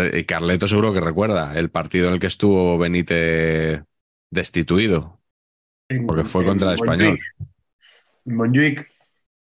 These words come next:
Speaker 2: Que
Speaker 1: Dos cero
Speaker 2: remontó un
Speaker 1: os pusisteis,
Speaker 2: dos cero,
Speaker 1: ¿no?
Speaker 2: De Alevando, además.
Speaker 1: Sí. ¿Pudo marcar
Speaker 2: Barcelona,
Speaker 1: Rufete?
Speaker 2: ¿no?
Speaker 1: ¿Puede ser que marcara Rufete?
Speaker 2: Sí, sí,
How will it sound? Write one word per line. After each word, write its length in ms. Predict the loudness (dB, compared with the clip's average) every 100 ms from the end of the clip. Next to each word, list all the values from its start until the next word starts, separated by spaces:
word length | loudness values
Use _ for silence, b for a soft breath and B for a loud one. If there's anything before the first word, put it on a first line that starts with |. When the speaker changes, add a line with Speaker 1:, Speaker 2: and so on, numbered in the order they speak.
| _
Speaker 2:
Que 80 | -2
Speaker 1:
Dos 160 | 0 2
cero 220 | 4 6
Speaker 2:
remontó 220 | 6 6
un 60 | 4
Speaker 1:
os 40 |
pusisteis, 380 | 2 2 2 4
Speaker 2:
dos 80 | 4
cero, 120 | 4
Speaker 1:
¿no? 180 | 2 -2 _ _ _ _ _ _ _ _ _ _ -10
Speaker 2:
De 200 | -2 2
Alevando, 500 | 4 4 2 2 2
además. 480 | 4 2 0 -2 -12 B B B B B
Speaker 1:
Sí. 80 | -8 -4 0
¿Pudo 180 | 2 2
marcar 320 | 2 0 2
Speaker 2:
Barcelona, 180 | 4 4 4
Speaker 1:
Rufete? 240 | 2 2
Speaker 2:
¿no? 60 | 4
Speaker 1:
¿Puede 160 | 2
ser 120 | 2 2
que 80 |
marcara 360 | 0 0 0 0
Rufete? 640 | 0 -2 -2 0 2 2 0
Speaker 2:
Sí, 60 | 0
sí, 260 | -2 -2